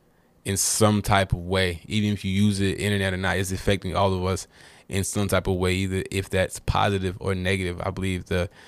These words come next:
social media apps and these big tech companies have so much control over the world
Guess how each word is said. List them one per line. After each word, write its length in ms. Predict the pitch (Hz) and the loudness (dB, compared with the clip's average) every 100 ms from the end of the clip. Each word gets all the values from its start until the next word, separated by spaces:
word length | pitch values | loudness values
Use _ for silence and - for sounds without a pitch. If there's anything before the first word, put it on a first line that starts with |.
| - | -20
social 460 | - - 110 95 98 | -4 4 4 4 4
media 420 | 95 110 107 95 | 6 6 6 2
apps 360 | 78 92 - - | 2 2 0 -4
and 100 | 95 | -2
these 180 | 92 87 | -2 0
big 220 | 101 90 | 0 0
tech 240 | - 95 | 0 0
companies 460 | - 95 92 92 87 | -2 -2 -2 -4 -2
have 420 | 90 90 92 101 - - - _ | 2 2 2 -2 -10 -20 -20 _
so 360 | - 110 107 | -2 4 6
much 320 | 104 101 - - | 6 4 2 0
control 800 | 95 - - 95 101 95 87 - _ - - - | -2 0 2 6 6 4 2 -8 _ -20 -16 2
over 560 | 101 98 92 95 87 85 - _ _ _ | 4 4 2 2 0 -4 -14 _ _ _
the 80 | 90 | -6
world 680 | 85 92 98 98 95 92 | 2 6 8 6 4 2